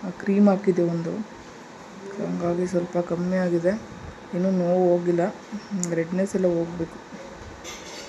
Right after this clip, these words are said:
So ಹನ್ನೆರಡು ಗಂಟೆಯಿಂದ ಮತ್ತೆ ಡ್ಯೂಟಿ ಹಾಕೊಂಡಿದ್ದೀನಿ. ನೆನ್ನೆ ಇನ್ಸೆಂಟಿವ್ ಮಿಸ್ ಆಗ್ಬಿಡ್ತು. Actually in one hour ನಾನು ಆನ್‌ಲೈನಲ್ಲೇ ಇದ್ದಿದ್ರೆ ಇನ್ಸೆಂಟಿವ್ ಸಿಗ್ತಾಯಿತ್ತು. ಏನ್ ಮಾಡೋದು,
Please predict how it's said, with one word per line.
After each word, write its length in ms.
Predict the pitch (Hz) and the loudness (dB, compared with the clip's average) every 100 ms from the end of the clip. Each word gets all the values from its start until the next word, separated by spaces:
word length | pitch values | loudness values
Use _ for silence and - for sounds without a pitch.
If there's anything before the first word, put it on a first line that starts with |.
| - - - - - - - - - - - - | -14 -14 -14 -14 -16 -16 -16 -16 -16 -16 -14 -2
So 100 | 185 | 0
ಹನ್ನೆರಡು 200 | 180 185 | 2 2
ಗಂಟೆಯಿಂದ 420 | 185 185 185 180 196 - - | 2 4 6 6 6 4 0
ಮತ್ತೆ 280 | 190 175 185 | 0 2 2
ಡ್ಯೂಟಿ 280 | 180 175 175 | 2 2 4
ಹಾಕೊಂಡಿದ್ದೀನಿ. 520 | 175 170 170 165 175 | 2 0 -2 -2 0
ನೆನ್ನೆ 400 | 165 165 180 180 | 0 2 4 4
ಇನ್ಸೆಂಟಿವ್ 500 | 175 175 185 180 180 | 2 4 4 4 2
ಮಿಸ್ 220 | 170 - | 2 -2
ಆಗ್ಬಿಡ್ತು. 400 | 170 - 180 180 196 - - - - - - - - | -6 -6 -8 -6 -6 -8 -12 -16 -16 -14 -14 -12 -12
Actually 320 | 180 - 196 | -2 4 6
in 80 | 185 | 6
one 260 | 180 180 202 | 6 6 8
hour 560 | 208 202 196 196 190 | 10 8 10 8 8
ನಾನು 440 | 180 175 175 175 160 | 6 2 2 0 0
ಆನ್‌ಲೈನಲ್ಲೇ 520 | 175 190 185 180 180 | 2 4 4 4 4
ಇದ್ದಿದ್ರೆ 760 | 180 180 175 185 180 165 175 - - - - - - - - | 4 2 6 6 6 2 -6 -12 -16 -18 -18 -18 -18 -8 0
ಇನ್ಸೆಂಟಿವ್ 840 | 185 185 190 185 185 190 180 175 | 0 2 2 4 4 6 6 4
ಸಿಗ್ತಾಯಿತ್ತು. 640 | 175 175 - 170 170 202 - - - - - - - - 196 | 2 0 2 2 2 -4 -4 -12 -16 -18 -18 -16 -16 -6 0
ಏನ್ 220 | 175 175 | 0 0
ಮಾಡೋದು, 420 | 170 170 175 180 | -2 -2 -2 -4